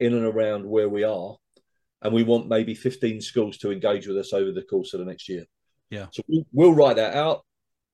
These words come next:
Speaker 1: memorandum of understanding. That's what we're gonna achieve. There is a cost for it. It's, it's, uh, three thousand eight hundred quid.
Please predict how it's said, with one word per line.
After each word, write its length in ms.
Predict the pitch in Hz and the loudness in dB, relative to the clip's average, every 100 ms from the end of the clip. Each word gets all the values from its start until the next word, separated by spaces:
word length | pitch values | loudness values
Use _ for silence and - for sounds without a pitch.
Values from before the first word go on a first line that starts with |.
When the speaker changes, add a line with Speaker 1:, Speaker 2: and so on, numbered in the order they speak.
| _ _ | _ _
Speaker 1:
memorandum 640 | 131 151 143 127 120 110 101 | -2 0 2 2 0 -2 -4
of 120 | 101 | -6
understanding. 640 | 101 98 - 120 120 120 | -6 -8 -4 -2 -2 -2
That's 240 | 127 147 - | -4 -6 -2
what 160 | 113 | -2
we're 100 | 104 | -2
gonna 220 | 95 98 92 | -4 -4 -6
achieve. 520 | - 117 107 107 110 _ _ _ _ _ | -4 -2 -2 -6 -16 _ _ _ _ _
There 120 | - 156 | -2 -2
is 80 | |
a 40 | 131 | -2
cost 380 | - 110 - - | -2 -2 -2 -8
for 220 | 104 147 | -4 -4
it. 100 | - | -6
It's, 460 | - - - 113 | -12 -20 -20 -18
it's, 420 | - 110 - - - | -8 -8 -8 -16 -2
uh, 300 | 110 107 101 | 2 4 2
three 220 | - 131 | 0 -2
thousand 320 | 123 117 101 | -2 -4 -4
eight 120 | 107 | -4
hundred 240 | 101 95 - | -4 -8 -4
quid. 260 | 107 110 | -4 -4